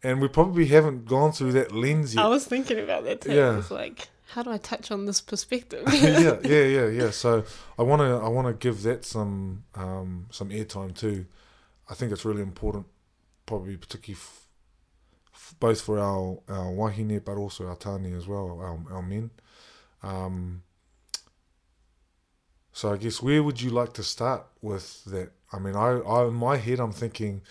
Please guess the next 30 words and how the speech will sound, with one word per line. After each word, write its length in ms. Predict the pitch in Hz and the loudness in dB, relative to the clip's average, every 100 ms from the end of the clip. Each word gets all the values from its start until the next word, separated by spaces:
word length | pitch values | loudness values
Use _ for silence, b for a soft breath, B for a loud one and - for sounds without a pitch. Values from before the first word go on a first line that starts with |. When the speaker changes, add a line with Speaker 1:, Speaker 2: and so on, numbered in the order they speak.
| B B B - | B B B -8
Speaker 1:
do 100 | 101 | -6
I 100 | 95 | -6
ask 460 | 92 131 135 - 123 | -6 -6 -6 -6 -4
her, 460 | 120 113 113 107 107 | -2 0 -2 -4 -8
"So 1300 | - - - - - - _ _ _ _ _ - 110 | -18 -18 -18 -20 -20 -20 _ _ _ _ _ -10 -6
tell 160 | 131 | -2
me 80 | 123 | -2
the 100 | 101 | 0
world 280 | 101 139 131 | 6 8 8
about 240 | 110 101 | 2 -2
female 440 | - 139 135 151 139 | -2 0 4 6 8
and, 280 | 120 113 113 | 6 4 0
and, 240 | 107 107 | -2 -2
and 500 | 110 123 107 117 117 | 2 2 2 0 0
<laughs> 60 | 143 | 0
you 40 | 131 | 6
know 140 | 151 | 8
what 140 | 135 | 8
the 60 | 120 | 4
world 220 | 123 135 | 4 4
looks 140 | 123 131 | 4 4
like 160 | 131 | 4
in 80 | 131 | 4
a 60 | 113 | 0
fem-, 260 | - 127 | 0 -2
from 160 | - 120 | -2 -2
a 60 | 117 | -2
female 360 | 127 139 135 | -2 -2 -2
perspective?" 540 | 131 120 139 - 214 214 B B B B | -4 -6 -6 -2 -4 -4 B B B B
Or, 800 | 156 151 147 143 139 135 131 127 | 10 10 10 8 8 6 2 -2